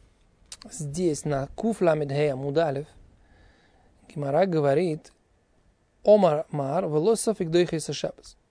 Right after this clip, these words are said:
То есть сомнительные не отодвигают субботу. Ла туй май, что это да, к-, про какую ситуацию говорит? Про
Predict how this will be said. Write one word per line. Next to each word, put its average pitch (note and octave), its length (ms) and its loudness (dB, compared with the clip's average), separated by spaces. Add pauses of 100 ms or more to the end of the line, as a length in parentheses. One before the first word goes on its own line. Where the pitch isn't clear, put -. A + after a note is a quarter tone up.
(120)
То - 80 -12
есть - 240 -14
сомнительные E3 720 -2
не D#3+ 320 -2
отодвигают D#3 560 0
субботу. E3 280 -10
Ла D#3 180 4
туй F#3+ 200 0
май, C#3+ 220 -2
что - 140 -6
это - 100 -6
да, F3 160 -8 (320)
к-, - 140 -18
про D#3+ 100 2
какую D3 240 2
ситуацию E3 340 0
говорит? F3+ 240 0
Про A#3 280 4